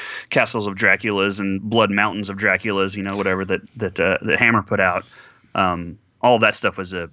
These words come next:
a big influence. And then, um, I thought it would be cool a-, again to make the vampires, like, more,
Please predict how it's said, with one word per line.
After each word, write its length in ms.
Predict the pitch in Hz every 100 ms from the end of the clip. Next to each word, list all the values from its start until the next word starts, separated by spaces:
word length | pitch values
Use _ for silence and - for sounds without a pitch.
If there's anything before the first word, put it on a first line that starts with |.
| -
a 80 | 95
big 220 | 98 98
influence. 520 | 95 92 92 90 - -
And 140 | 95 95
then, 400 | 92 90 87 - _ _ _
um, 340 | 101 92 87 - _ -
I 80 | -
thought 240 | - 196
it 60 | 143
would 100 | 147
be 100 | 139
cool 400 | - 139 135 95
a-, 20 |
again 400 | 85 92 123 127
to 120 | 120
make 180 | 117 117
the 80 | 113
vampires, 440 | 107 113 117 110
like, 160 | 107 104
more, 260 | 107 104